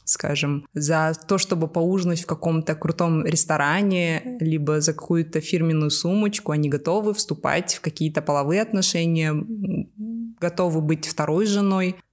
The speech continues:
На самом деле, да, оказывается, литература, знаешь, такое кривое зеркало нашего общества.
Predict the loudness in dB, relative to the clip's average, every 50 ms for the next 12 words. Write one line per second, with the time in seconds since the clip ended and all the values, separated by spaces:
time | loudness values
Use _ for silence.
0 | _ _ _ -4 -2 0 2 2 2 4 4 4 2 2 2 2 2 2 4 4
1 | 2 2 0 -4 -6 -6 -4 -4 -2 0 0 2 2 2 2 2 2 0 0 -2
2 | -2 -2 0 0 0 0 0 0 0 0 0 0 -2 -4 -2 0 0 0 0 0
3 | -2 -2 -2 0 0 0 0 0 0 0 0 0 0 0 0 2 2 2 2 2
4 | 2 0 2 2 2 2 2 2 2 2 2 2 2 2 2 2 2 0